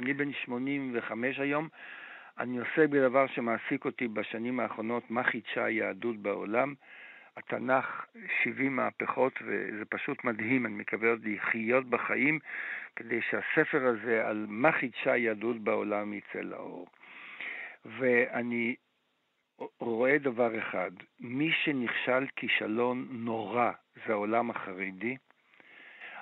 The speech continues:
הרעיון היה שחדש אסור מן התורה. לא, לא להיכנס להיסטוריה, לשבת בפסיביות עד שיבוא המשיח. ולצערי זה אחד האסונות הגדולים ביותר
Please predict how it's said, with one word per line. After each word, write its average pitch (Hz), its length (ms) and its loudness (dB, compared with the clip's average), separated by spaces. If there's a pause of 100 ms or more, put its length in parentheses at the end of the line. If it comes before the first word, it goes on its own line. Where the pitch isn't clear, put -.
(140)
הרעיון 123 580 4
היה 135 460 4
שחדש 117 640 -2
אסור 113 280 -4
מן 107 180 -4
התורה. 95 460 -4 (420)
לא, 143 760 8 (160)
לא 139 760 10 (300)
להיכנס 110 1080 0 (140)
להיסטוריה, 107 800 0
לשבת 156 600 4
בפסיביות 147 1080 0
עד 110 140 0
שיבוא 107 440 -2
המשיח. 98 760 -6 (840)
ולצערי 123 680 4
זה 127 80 6
אחד 135 280 4
האסונות 127 520 2
הגדולים 110 480 0
ביותר 117 360 -2